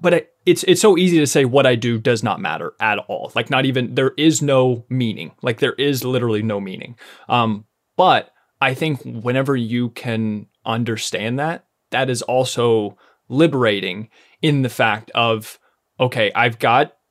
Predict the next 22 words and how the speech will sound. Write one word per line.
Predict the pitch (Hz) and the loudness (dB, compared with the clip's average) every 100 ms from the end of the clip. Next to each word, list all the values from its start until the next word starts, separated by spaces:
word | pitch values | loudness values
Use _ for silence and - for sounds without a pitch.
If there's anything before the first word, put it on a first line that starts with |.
| _ | _
one | - 120 113 117 123 123 - - | -10 -4 -2 0 -2 -4 -10 -10
shot | - 110 113 | -2 0 0
at | 123 | -2
this | 135 151 - - | -2 -4 -6 -6
and | 120 113 113 110 _ _ - | -2 -2 -2 -6 _ _ -14
it's | 85 - | -10 -4
not | 135 131 135 | 0 0 -2
really | 127 135 143 131 _ | 0 0 0 -4 _
gonna | 113 131 | -6 -2
matter | 120 104 104 127 127 107 | -2 -2 -2 -2 -4 -4
anyway. | 117 143 156 185 202 - | -2 0 2 2 0 -6
So | - 156 139 | 0 2 2
I | 135 | 0
might | 127 180 | 2 2
as | 190 113 | 2 0
well | 117 131 143 127 | 0 2 2 0
at | 131 | -6
least | 113 123 123 - - - _ _ - | -6 -6 -6 -10 -18 -20 _ _ -4
enjoy | 139 120 135 131 131 | -2 0 2 2 2
my | 113 113 | 2 0
experience | 98 - - 104 113 147 - - - | -2 -6 -6 -2 -2 -2 -6 -12 -6
here." | 147 143 180 | -2 0 0